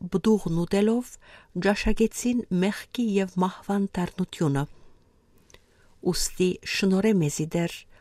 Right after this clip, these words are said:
որ ճաշակենք քու պատվիրաններուդ քաղցրությունը։ Թշնամին զանազան մեղքի վեղքեր բացավ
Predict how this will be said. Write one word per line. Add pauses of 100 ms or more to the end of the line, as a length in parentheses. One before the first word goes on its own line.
(240)
որ
ճաշակենք
քու
պատվիրաններուդ
քաղցրությունը։ (1500)
Թշնամին (100)
զանազան
մեղքի
վեղքեր (840)
բացավ